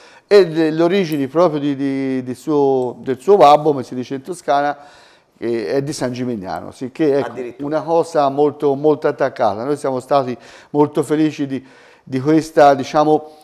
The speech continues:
Speaker 1: richiesta e si è fatto di tutto per poterla mettere insieme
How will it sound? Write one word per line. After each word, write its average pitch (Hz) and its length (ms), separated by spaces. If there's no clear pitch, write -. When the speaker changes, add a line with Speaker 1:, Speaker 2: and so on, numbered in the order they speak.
Speaker 1:
richiesta 190 760
e 156 120
si - 160
è - 20
fatto 156 280
di 170 60
tutto 156 300
per 135 140
poterla 131 540
mettere 139 360
insieme 120 540